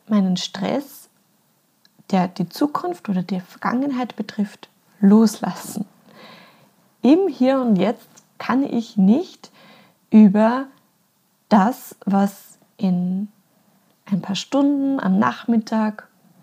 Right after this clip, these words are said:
morgen, nächste Woche sein wird, grübeln und mir den Kopf zerbrechen.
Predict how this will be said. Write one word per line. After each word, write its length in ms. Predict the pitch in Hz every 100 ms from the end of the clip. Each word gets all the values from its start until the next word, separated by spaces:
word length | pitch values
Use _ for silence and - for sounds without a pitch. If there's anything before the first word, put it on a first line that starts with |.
| _ _ _ _ _ - - -
morgen, 540 | 220 226 214 214 202
nächste 380 | 202 185 - 180
Woche 240 | 180 - 220
sein 320 | 202 190 185
wird, 280 | 208 - -
grübeln 400 | 202 185 208 233
und 120 | 226
mir 100 | 220
den 220 | 226 247
Kopf 280 | 285 285 -
zerbrechen. 580 | - - 185 - 185